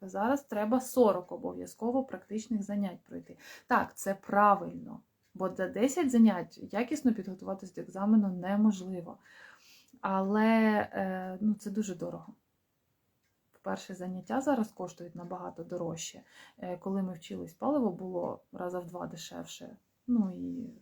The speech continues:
ціни були не ті зовсім. От. І хочу сказати зараз тим, хто думає, чи варто йти вивчати мову, чи варто йти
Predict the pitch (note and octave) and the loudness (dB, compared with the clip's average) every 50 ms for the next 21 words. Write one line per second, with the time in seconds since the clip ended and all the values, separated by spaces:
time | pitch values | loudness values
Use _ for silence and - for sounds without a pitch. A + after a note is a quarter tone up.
0 | - _ - - C4+ C#4+ C4 A3 - F#3+ F3+ F3+ F3 F3 F3 E3 - - F3 E3+ | -20 _ -2 2 6 6 6 6 4 0 -10 -12 -12 -12 -12 -14 -16 -14 -14 -12
1 | F3 F3 E3+ - - - - G3+ G3 - _ _ _ _ _ - - - - - | -12 -14 -16 -16 -18 -20 -20 -20 -20 -20 _ _ _ _ _ -20 -20 -20 -20 -20
2 | - - - - - - _ _ _ F#3 F3+ F3 F3+ E3+ _ _ _ _ _ _ | -20 -20 -20 -20 -20 -20 _ _ _ -20 -20 -20 -20 -20 _ _ _ _ _ _
3 | _ _ _ _ _ _ - G#3+ G#3 G#3 G3+ G3+ G3+ G3+ G3+ G3 - - - C#4 | _ _ _ _ _ _ -12 -10 -8 -6 -4 -4 -2 -2 -2 -4 -4 -4 -4 -4
4 | C#4 - C#4+ C4+ - - B3+ A3 A3 C4+ B3+ - A3 G#3+ G#3 G3+ G#3 G3+ G3 F#3+ | -4 -4 -10 -10 -6 -4 0 2 2 2 0 -2 -8 -6 -4 -2 -2 -2 -2 -4
5 | F#3+ - - - - F#3 F3+ F3+ - - A#3+ C4 D#4 F4 F4+ - _ _ _ _ | -6 -12 -16 -14 -12 -12 -12 -10 -6 0 2 2 2 2 -2 -12 _ _ _ _
6 | - A3+ G#3+ G3+ G3 A#3+ A3+ G3 F3+ F3+ E3+ E3+ - - - - _ _ _ _ | -2 -2 0 2 4 6 6 6 4 2 -2 -4 -4 -6 -8 -14 _ _ _ _
7 | _ - - - G#3+ G#3+ A#3+ C#4 D#4+ D#4+ D4+ - A#3 G#3 G3 F#3+ - - F#3 F3+ | _ -16 -12 -8 -2 2 4 4 4 2 0 -2 -4 -4 -4 -4 -6 -8 -8 -8
8 | F3+ F3+ F3+ G3+ G3 _ _ _ _ _ _ _ _ _ - G3+ G3 - C#4+ D4 | -8 -8 -10 -10 -14 _ _ _ _ _ _ _ _ _ -16 -16 -8 -2 0 0
9 | D4 D4 A#3 G3 F#3+ F#3 F#3 F#3 F3+ F3+ F#3 F#3+ _ _ _ _ _ _ _ _ | 0 2 0 0 0 0 -2 -6 -8 -12 -16 -18 _ _ _ _ _ _ _ _
10 | _ _ _ - - - G#3+ G3 G#3+ A#3+ C4 C4+ C4 - A3 G3+ G3 G3+ - G3 | _ _ _ -12 -8 -6 -2 2 4 4 4 2 2 -2 -2 -2 -2 -4 -4 -4
11 | G3 F#3+ F#3+ F#3 - | -2 -2 -2 -4 -6